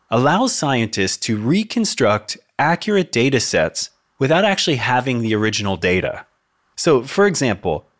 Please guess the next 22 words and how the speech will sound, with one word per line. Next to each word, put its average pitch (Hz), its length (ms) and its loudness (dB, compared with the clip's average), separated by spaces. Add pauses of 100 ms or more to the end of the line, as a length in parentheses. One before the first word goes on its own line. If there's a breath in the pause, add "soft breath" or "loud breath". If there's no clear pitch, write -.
in 151 140 2
published 247 440 0
papers, 107 400 0
you 113 100 0
typically 170 500 0
can 120 160 -2
only 123 340 0
see 123 300 -2
the 113 200 0
mean 117 380 0
or 98 100 -2
the 104 200 -2
average 143 500 0
data 107 280 2
for - 180 -4
groups - 540 -4 (440)
and 135 200 2
their 131 220 2
standard 120 400 -2
deviation, 120 840 0
their 101 280 0
variability. 107 920 2